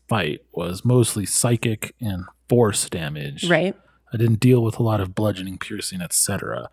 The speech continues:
Speaker 2: Right.
Speaker 1: So I feel like my clothes are probably still in good repair.
Speaker 2: Right.
Speaker 1: Um, it's just me <laughs> and my mind that are beat up and,
Speaker 2: Right.
Speaker 1: <laughs> and tired.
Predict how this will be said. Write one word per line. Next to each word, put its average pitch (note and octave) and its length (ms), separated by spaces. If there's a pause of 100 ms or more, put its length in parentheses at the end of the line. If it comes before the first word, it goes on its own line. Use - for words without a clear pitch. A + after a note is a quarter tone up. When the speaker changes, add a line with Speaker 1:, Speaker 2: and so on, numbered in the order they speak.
Speaker 2:
Right. - 220 (220)
Speaker 1:
So - 180
I G2+ 40
feel - 180
like E3 100
my A#2+ 140
clothes C3+ 500
are A#2 60
probably A2 380
still G#2+ 440
in F#2+ 120
good F2+ 180
repair. - 520 (280)
Speaker 2:
Right. - 280 (440)
Speaker 1:
Um, G2+ 500
it's - 220
just A#2 300
me G#2+ 640
<laughs> - 60
and C3+ 380
my G#2+ 140
mind G#2 520 (100)
that A2+ 120
are G2+ 60
beat F#2 380
up - 280 (160)
and, A2+ 160
Speaker 2:
Right. G#3 220
Speaker 1:
<laughs> - 40
and - 380
tired. - 560